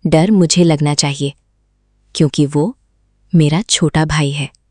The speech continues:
उसकी आंखों में अचानक जलन उभर आई, पुरानी,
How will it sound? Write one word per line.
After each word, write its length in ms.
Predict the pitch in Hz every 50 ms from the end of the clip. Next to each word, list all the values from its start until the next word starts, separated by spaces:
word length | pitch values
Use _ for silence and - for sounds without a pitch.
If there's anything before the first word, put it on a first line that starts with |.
| _ _ _ _ _ _ _ _ _ _ _ -
उसकी 280 | 233 - - - 254 254
आंखों 300 | 240 233 226 - - 247
में 140 | 262 262
अचानक 460 | 233 185 - - 165 151 151 185 214 190
जलन 360 | 180 - 165 147 151 147 147
उभर 260 | 143 135 147 151 143
आई, 200 | 139 135 135 - _ _ _ _ _ _ _ _ _ _ _ -
पुरानी, 500 | - 165 147 147 143 143 143 151 175 214